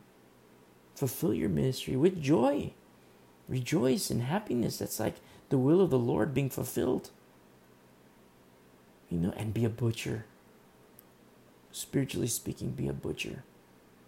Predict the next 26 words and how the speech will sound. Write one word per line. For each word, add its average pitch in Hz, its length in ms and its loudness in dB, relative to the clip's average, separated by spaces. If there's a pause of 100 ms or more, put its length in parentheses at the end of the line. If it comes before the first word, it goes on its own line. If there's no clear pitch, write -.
(800)
And 104 180 -8
cut - 220 -2
out - 220 -4
those - 220 -4
carnal 117 480 -4
things 120 320 -4
in 117 140 -6
the, - 100 -6 (360)
in 120 140 2
the 110 60 0
hearts 110 380 -4
and - 100 -2
the 113 60 -2
minds 107 360 -4
of - 180 -12
God's - 180 -8
people, - 460 -6 (680)
his 160 160 0
flock. - 380 -4 (1700)
And 127 140 0
so 135 120 6
notice 143 400 6
here 156 140 4
in 131 120 4
verse 131 200 2
sixteen, 143 460 -2